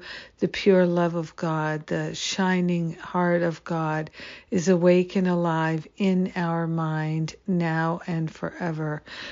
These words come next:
We are grateful to access it right now. We are so grateful to leave behind the habits and the complaints of the past.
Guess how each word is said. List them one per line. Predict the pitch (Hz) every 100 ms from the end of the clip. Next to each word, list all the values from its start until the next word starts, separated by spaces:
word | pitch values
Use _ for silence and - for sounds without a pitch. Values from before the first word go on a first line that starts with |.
| -
We | 208 202
are | 185 180
grateful | 185 180 180 180 180
to | 180 208 -
access | 180 175 - 165 - -
it | 165 - _ -
right | 180 170 170 -
now. | 175 156 147 147 156 - - - -
We | - 202 202
are | 185 180 175 180 -
so | - - - - 226 202 190 175 165 165 156
grateful | 180 180 180 175 180 165 165
to | - 185 175 170 -
leave | 196 196 196 196 180
behind | 190 165 - 180 185 190 208 220 - - - - _
the | 185
habits | 175 - 190 185 180 175 - - - - -
and | 202 180 175
the | 170
complaints | 170 - 170 - - 185 170 160 175 - - -
of | 185 -
the | 165
past. | - 165 160 151 151 -